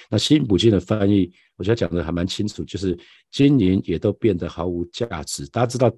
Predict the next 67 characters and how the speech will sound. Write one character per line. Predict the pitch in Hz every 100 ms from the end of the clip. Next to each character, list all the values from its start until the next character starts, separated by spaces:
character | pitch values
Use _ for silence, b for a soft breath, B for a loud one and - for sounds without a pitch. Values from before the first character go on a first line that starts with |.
| _ _ _
金 | - 135
属 | - -
会 | 110
长 | 92 73 64
锈， | - - 78 -
一 |
生 | 139 - 127 123
锈 | 123
的 | 98
金 | 90 117
属 | 113 73 71
就 | 101
会 | 101
开 | 90 92
始 | -
慢 | 98
慢 | 95 85 - - 95
会， | - 101 - B
会 | 110
被 | 101
腐 | 87 71
蚀 | 69 76 - -
掉 | 87 64 B B
啊， | -
所 | 123
以 |
这 | 101
样 | 123
的 | 104
话， | - 101
金 | - 117
银 | 101 92
会 |
变 | 101 101
得 | 90
毫 | 82
无 | 85 85
价 | 85 85
值。 | 82
你 | 82
们 | 87 92
依 | 92 87
赖 | 123
的 | 95
钱 | 90 - 85
财 | 98 80 80 B B B B
要 | 123 120 98
像， | 92 113 -
你 | 87
们 | 92 92
依 | 90
赖 | 123
的 | 101
财 | - 85
富 | - 104 -
要 | 113
像 | - 101
火 | 87 - 87 76 76
一 | 85
样 | 110 92 B B -
吞 | - 110
噬 | 117 - 117 92 -
你 | 76
们 | 78
的 |
肉 | 80 101 76
体。 | - 65